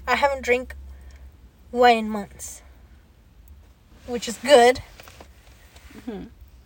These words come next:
Speaker 1: Tequila, it's been, like, a month. No?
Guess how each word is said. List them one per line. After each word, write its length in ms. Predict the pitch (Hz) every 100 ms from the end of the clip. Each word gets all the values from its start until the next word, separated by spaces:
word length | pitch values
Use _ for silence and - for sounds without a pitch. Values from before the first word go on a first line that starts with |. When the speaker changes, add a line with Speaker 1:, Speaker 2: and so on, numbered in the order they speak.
| -
Speaker 1:
Tequila, 680 | 277 285 302 294 302 302 - - _ - - - - - _ _ - - - - _ _ - - - - -
it's 100 | -
been, 160 | 262
like, 120 | 262 208
a 80 |
month. 320 | 208 202 190 - - - - - -
No? 280 | 262 262